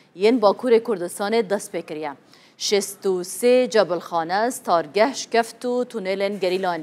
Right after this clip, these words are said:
P K K têk birine. Wezareta Navxwe de çwarî mijdara du zer û bîst û sêyan da ragihandiye ku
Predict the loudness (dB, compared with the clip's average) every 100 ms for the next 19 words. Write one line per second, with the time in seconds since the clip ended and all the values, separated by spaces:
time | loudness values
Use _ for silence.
0 | -6 -2 -2 -2 2 2 2 0 -2 0
1 | -4 -6 -6 -10 _ _ _ -20 _ 0
2 | 6 6 6 6 8 8 4 0 -4 -4
3 | 0 0 0 -6 -2 2 4 2 -4 -4
4 | -2 0 0 -4 -2 -2 -4 -8 -10 -10
5 | -8 -4 -2 0 0 0 0 -2 -4 -2
6 | -2 -4 -8 -8 -12